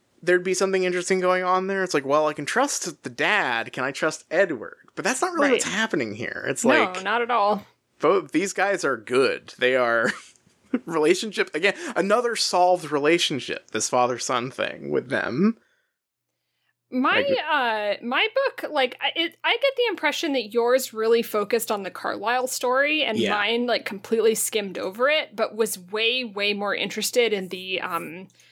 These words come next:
Speaker 2: the Dexter arc that Edward had, um,
Speaker 1: Mm.
Speaker 2: which is another one that is, like, I, is supposed to, I think is supposed to come across as, like, morally gray or whatever it is, and
Speaker 1: Yeah,
Speaker 2: Edward,
Speaker 1: yeah.
Speaker 2: like, realized that,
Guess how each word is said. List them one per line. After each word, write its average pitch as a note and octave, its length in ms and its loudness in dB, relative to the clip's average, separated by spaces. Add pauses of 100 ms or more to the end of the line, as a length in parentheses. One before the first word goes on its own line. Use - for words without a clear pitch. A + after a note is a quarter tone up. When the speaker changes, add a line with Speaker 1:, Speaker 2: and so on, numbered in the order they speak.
(160)
Speaker 2:
the A3 100 2
Dexter G#3 440 -4
arc A2+ 340 -4
that - 180 -2
Edward B2 360 -2
had, G#2 460 -6 (380)
um, E3+ 580 -4 (160)
Speaker 1:
Mm. D#3 220 6
Speaker 2:
which C3+ 140 4
is A3+ 140 2
another D4+ 400 0
one B3+ 260 0
that A3+ 200 -6
is, A#3+ 240 -4
like, A3+ 380 0 (600)
I, G3+ 120 -4 (280)
is B3 220 0
supposed - 720 -2
to, - 200 -4
I A3+ 80 -2
think F#4+ 440 -2
is F4+ 160 0
supposed C#4 340 -2
to B3+ 80 2
come C4 260 -2
across B3 540 0
as, A3 160 -4
like, F#3+ 240 -2
morally D4+ 600 0
gray F#3+ 580 0
or A3 120 0
whatever A#3+ 540 2
it B3+ 80 4
is, A#3+ 320 4
and - 80 0
Speaker 1:
Yeah, - 80 -4
Speaker 2:
Edward, B3 320 0
Speaker 1:
yeah. G3+ 220 0
Speaker 2:
like, G3+ 100 -14
realized A#3 640 -2
that, F#3 300 -2